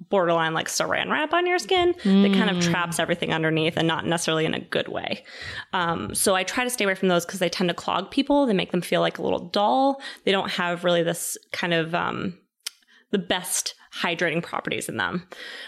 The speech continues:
Speaker 1: Whereas with makeup, you wanna really pay attention to your makeup 'cause makeup is where there's the bulk of bad ingredients. That's where you'll find a lot of talc, which is terrible. Talc is, like, the number one ingredient in so many powders. It's not even funny.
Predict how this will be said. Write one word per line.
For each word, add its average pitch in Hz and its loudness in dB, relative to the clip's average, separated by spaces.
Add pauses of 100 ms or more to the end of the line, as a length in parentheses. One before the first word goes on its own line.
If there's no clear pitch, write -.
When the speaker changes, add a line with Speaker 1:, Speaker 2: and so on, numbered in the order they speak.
(120)
Speaker 1:
Whereas 180 2
with 180 0
makeup, 208 2 (540)
you 185 0
wanna 175 2
really 180 2
pay 175 -2
attention 170 -4
to - -6
your 139 -2
makeup - -4
'cause 196 -6
makeup 170 0
is 175 -4
where 165 2
there's 160 -2
the - -4
bulk - -4
of 165 0
bad 156 -2
ingredients. 160 0 (360)
That's 180 -4
where 180 4
you'll 165 2
find 165 -2
a 151 0
lot 147 2
of - -6
talc, - -4 (180)
which - -4
is 165 0
terrible. 160 0
Talc 156 -2
is, 160 2
like, 147 -2
the 165 0
number 156 0
one 143 2
ingredient 147 0
in - -8
so - -2
many - -4
powders. - -4
It's - -10
not - -2
even - -6
funny. - -4